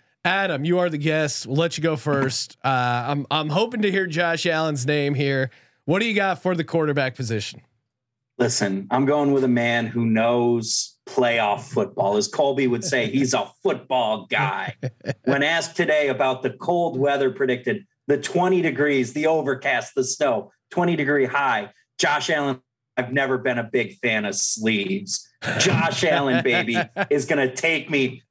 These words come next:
Speaker 2: to this championship prize.
Speaker 1: Well, and
Speaker 2: Oh, yeah.
Speaker 1: <laughs> and, and the Bills, uh, obviously Allen, I think he's gonna catch a decent amount of ownership, but the, the play certainly makes sense.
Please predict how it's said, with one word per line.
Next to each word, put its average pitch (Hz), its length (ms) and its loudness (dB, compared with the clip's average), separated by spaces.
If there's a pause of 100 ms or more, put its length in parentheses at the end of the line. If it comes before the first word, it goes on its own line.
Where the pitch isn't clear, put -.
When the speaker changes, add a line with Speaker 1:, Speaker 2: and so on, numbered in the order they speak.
Speaker 2:
to 160 120 0
this 131 240 0
championship 156 960 -2 (300)
prize. 113 1080 0 (280)
Speaker 1:
Well, 202 360 0
and 214 200 0
Speaker 2:
Oh, 208 180 4
yeah. 135 640 0 (260)
Speaker 1:
<laughs> - 140 -4
and, 226 600 0 (800)
and 214 160 2
the 220 60 0
Bills, 262 420 2
uh, 185 420 -2
obviously 180 540 0
Allen, 196 600 0 (520)
I 175 120 2
think 202 200 0
he's 202 160 -2
gonna 185 220 0
catch 180 280 -2
a 165 40 -4
decent 165 360 0
amount 160 240 0
of 151 80 0
ownership, 156 380 -2
but 147 240 -2
the, 170 100 0
the 151 180 0
play 190 340 -2
certainly 160 360 -2
makes 143 240 0
sense. 165 480 -2